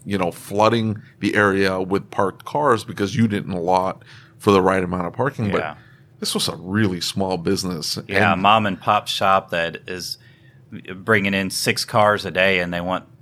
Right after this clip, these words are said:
Speaker 2: forty parking spots or
Speaker 1: Yeah,
Speaker 2: whatever.
Speaker 1: that, that's what it was.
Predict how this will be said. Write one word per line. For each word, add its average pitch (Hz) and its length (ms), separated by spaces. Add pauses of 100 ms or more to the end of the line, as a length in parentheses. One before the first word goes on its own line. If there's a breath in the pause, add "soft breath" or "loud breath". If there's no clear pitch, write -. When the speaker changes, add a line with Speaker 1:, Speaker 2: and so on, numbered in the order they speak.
(160)
Speaker 2:
forty 104 360
parking 98 380
spots - 460
or 92 100
Speaker 1:
Yeah, 117 300
Speaker 2:
whatever. 117 240
Speaker 1:
that, - 140
that's 120 220
what 135 120
it 95 100
was. 120 420